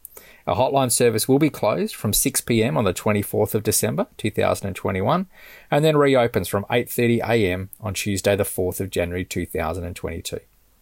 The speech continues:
And you can also watch on demand any of the sessions we have provided as part of our fortnightly B T Academy technical webinar series throughout two thousand and twenty-one by simply heading to w w w dot b t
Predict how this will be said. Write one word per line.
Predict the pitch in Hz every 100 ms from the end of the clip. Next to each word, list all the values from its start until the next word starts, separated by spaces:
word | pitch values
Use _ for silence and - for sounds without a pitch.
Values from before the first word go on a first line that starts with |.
| _ - _ - - - - -
And | 143
you | 156
can | 147
also | 170 202 175
watch | 147 147 151
on |
demand | 135 131 156 98 90 -
any | 127 143
of |
the | 147
sessions | - 107 - 113
we | 107 104
have | - -
provided | 107 82 80 87 - _ _ _ _ - - -
as | 131 113
part | - 120
of | 123
our | 107
fortnightly | - - 135 120 98 - 107 -
B | 110 110
T | - 113 110
Academy | - - 98 98 92
technical | - 104 107 - 113
webinar | 101 101 101 101
series | - 80 87 - - - -
throughout | - 98 131 165
two | 127
thousand | 113 101 90 - 90
and |
twenty-one | - 78 82 85 139 - - - _
by | - 92
simply | - 123 139
heading | 110 90 107 139 -
to | 107
w | 85 104 107
w | 117 127
w | 117 98 98 151 - -
dot | - -
b | 104 107
t | - 110 147